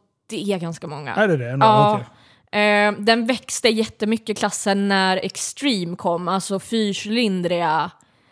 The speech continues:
Speaker 1: ehm,
Speaker 2: Mm.
Speaker 1: Suzuki-motorer, sju femtio
Speaker 2: Mm.
Speaker 1: kubikare. Ehm,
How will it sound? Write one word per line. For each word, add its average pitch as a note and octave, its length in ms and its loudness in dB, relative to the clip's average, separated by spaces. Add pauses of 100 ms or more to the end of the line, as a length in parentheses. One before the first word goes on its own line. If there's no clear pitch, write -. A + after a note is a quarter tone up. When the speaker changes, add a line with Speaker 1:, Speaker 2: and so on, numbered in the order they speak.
(220)
Speaker 1:
ehm, F3+ 800 -2 (640)
Speaker 2:
Mm. B2 160 0 (580)
Speaker 1:
Suzuki-motorer, F#3 1200 -4
sju F#3+ 240 -2
femtio E3+ 480 -6 (400)
Speaker 2:
Mm. A#2+ 160 2
Speaker 1:
kubikare. F3 580 -4 (720)
Ehm, F3 560 -6